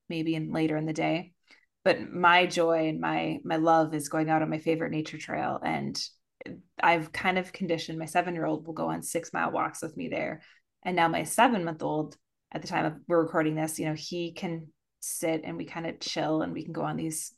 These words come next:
these, you know, six-mile hikes in the woods. And, um, that's kind of my self-care right now. And I know it will shift again. Like, before we hopped on here to this interview, I just did thirty minutes of yoga, and my little guy was just kinda crawling around and chewing on my yoga blocks and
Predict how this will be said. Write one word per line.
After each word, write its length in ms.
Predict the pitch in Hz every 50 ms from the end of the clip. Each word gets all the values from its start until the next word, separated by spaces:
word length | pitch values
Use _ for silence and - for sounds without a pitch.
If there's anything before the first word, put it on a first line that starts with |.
| _ -
these, 440 | 156 156 156 156 - - - - _
you 100 | - 175
know, 160 | 156 156 160 160 _ _ _ _ -
six-mile 680 | - - - - - - - - 90 - 175 - - _
hikes 440 | - 226 233 208 - - - - -
in 280 | 156 151 156 156 160
the 60 | 185 170
woods. 440 | 190 214 202 175 143 139 - - - - - - _ _ _ _
And, 360 | - 185 180 175 175 175 170 -
um, 420 | - 165 165 160 - - - - -
that's 280 | 165 160 160 156 -
kind 220 | - - 185 165 165
of 120 | 160 160
my 340 | 160 156 151 156 156 156 156
self-care 520 | - - - 170 156 156 - - 170 160 156
right 200 | 160 156 - -
now. 320 | 175 160 170 170 165 170
And 160 | - 160 165
I 100 | 165 165
know 240 | 165 165 165 - -
it 80 | - -
will 120 | - 165
shift 480 | 156 - - 170 - - - - - - _ _ _ _ _ _ -
again. 360 | 170 156 165 156 160 160 165
Like, 160 | 165 160 160
before 300 | - 160 - - 170 170
we 120 | 165 170
hopped 280 | 165 165 165 156 - -
on 200 | 165 160 156 160
here 260 | 160 170 175 170 165
to 120 | 156 - -
this 140 | 165 160 -
interview, 400 | 156 160 160 156 160 156 156 156
I 100 | 156 160
just 220 | 156 160 - -
did 240 | 165 160 156 156 -
thirty 220 | 170 165 165 170
minutes 260 | 165 160 160 160 - -
of 100 | 160 156
yoga, 280 | 160 151 156 156 160 -
and 340 | - - - - - - - - - _ _ _ _ _ _ _ -
my 80 | 180
little 220 | 170 170 165 170 165
guy 280 | 160 156 156 160 160
was 180 | 160 156 160 160
just 140 | 175 - -
kinda 160 | - 208 202
crawling 400 | 196 - - 175 175 180 190 190
around 540 | 190 175 175 170 175 175 170 175 175 175 175
and 80 | 165 160
chewing 280 | - - 196 190 185 185
on 80 | 175
my 80 | 180 175
yoga 260 | 175 175 170 165 175
blocks 520 | 151 165 160 160 160 160 160 - - - -
and 160 | - 208